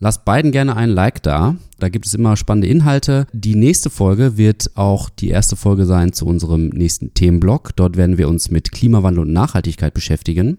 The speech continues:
Und da wird die erste Folge zum Thema Klimawandel in der sozialen Arbeit am zwanzigsten zwölften rauskommen. Also haltet euch das Datum schon mal im Kalender bereit. Da wird es auch wieder spannend.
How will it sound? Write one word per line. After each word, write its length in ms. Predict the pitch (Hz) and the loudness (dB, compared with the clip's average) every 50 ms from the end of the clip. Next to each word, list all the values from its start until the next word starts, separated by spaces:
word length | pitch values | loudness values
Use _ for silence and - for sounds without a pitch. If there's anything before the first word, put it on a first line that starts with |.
| - | -6
Und 420 | - 98 98 98 101 92 - - - | -2 0 2 2 2 0 -2 -2 -2
da 220 | 95 117 131 107 | 0 0 0 2
wird 480 | 117 117 120 - - - - - _ - | 0 0 0 0 -4 -8 -8 -10 _ -4
die 360 | 104 104 104 104 101 90 - - _ | -2 0 2 2 0 0 -2 -6 _
erste 280 | - 95 98 104 - 107 | -2 -2 -2 0 -2 -4
Folge 360 | - - - 101 110 135 147 | -4 0 0 2 2 2 0
zum 160 | - - 101 | 0 0 0
Thema 240 | - - 107 101 92 | 2 2 2 2 2
Klimawandel 500 | - - - 139 143 131 113 117 110 104 | 0 0 2 2 2 4 2 2 2 0
in 120 | - 92 95 | 0 0 0
der 80 | 95 | 0
sozialen 380 | 90 92 80 - - 87 80 73 | 0 -2 -2 -2 0 0 0 0
Arbeit 400 | - 110 123 - 131 127 - - | 0 0 0 0 0 -2 -2 -2
am 160 | 92 95 92 | -2 -2 -2
zwanzigsten 680 | - - - 98 95 95 - - - - - 76 69 | -2 -4 0 0 0 0 0 -4 -8 -8 -8 -8 -6
zwölften 500 | - - - - 92 95 98 - - 117 | -6 -6 -2 0 0 0 0 0 -4 -4
rauskommen. 540 | 110 110 120 135 - - - 160 190 240 247 - - - - - _ _ _ | -2 -2 -2 -2 -4 -4 -4 -2 -2 -4 -6 -10 -20 -20 -20 -20 _ _ _
Also 440 | - - 85 85 85 90 85 - - | -6 -2 -2 0 0 0 -2 -2 -4
haltet 260 | 90 87 82 85 - | -4 -6 -6 -4 -2
euch 140 | 80 80 - | -2 -4 -2
das 360 | - 82 78 76 - - - - | 0 -2 -2 -2 -4 -8 -10 -6
Datum 320 | - 85 82 82 - - 78 | -2 0 0 0 0 -2 -2
schon 200 | - 85 80 78 | 0 0 0 2
mal 240 | 78 76 78 76 | 2 2 2 2
im 260 | 69 - - 82 82 78 | 0 -2 -2 -4 -4 -2
Kalender 340 | - 82 80 80 80 80 | -2 0 0 2 2 2
bereit. 580 | 76 80 71 78 82 90 123 - - - - - | 0 0 0 0 2 0 0 0 -4 -10 -8 -4
Da 120 | 85 82 80 | -4 -2 0
wird 120 | 87 - | -2 -2
es 120 | - - - | -4 -8 -8
auch 180 | - 85 90 - | -6 -6 -4 -2
wieder 140 | 82 71 | -2 0
spannend. 480 | - - - 92 104 123 165 202 - - | -2 0 0 0 0 2 0 -2 -4 -10